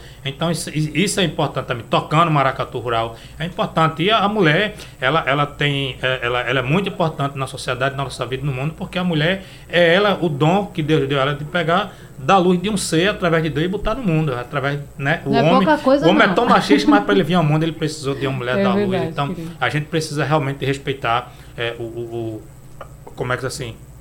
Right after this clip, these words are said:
Speaker 1: a, o, o, o lugar de cada um.
Speaker 2: Verdade.
Speaker 1: Eu acho que essa é importante, sabe? Que, e quando a gente também fala de cultura,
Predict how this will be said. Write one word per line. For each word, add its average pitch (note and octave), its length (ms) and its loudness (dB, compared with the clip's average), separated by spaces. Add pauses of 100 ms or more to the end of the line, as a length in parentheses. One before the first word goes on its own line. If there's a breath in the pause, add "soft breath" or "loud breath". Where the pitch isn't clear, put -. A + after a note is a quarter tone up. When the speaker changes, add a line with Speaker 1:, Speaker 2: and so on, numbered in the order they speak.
Speaker 1:
a, A#2 120 0
o, A#2 220 -10
o, A#2 480 -8
o C3 60 -4
lugar A#2+ 280 0
de - 60 -12
cada C3 260 0
um. G#2 140 -8 (140)
Speaker 2:
Verdade. G#3 240 -4
Speaker 1:
Eu A2 60 0
acho D3 160 -2
que C3+ 80 -2
essa A2+ 180 -6
é A#2+ 40 -8
importante, A#2 540 -8
sabe? A2+ 240 -4
Que, B2+ 120 -14 (340 loud breath)
e C#3 60 -2
quando F#3 240 2
a F3 60 6
gente F3+ 160 0
também D#3 260 2
fala C#3+ 360 0
de C3+ 100 -4
cultura, C#3 480 -2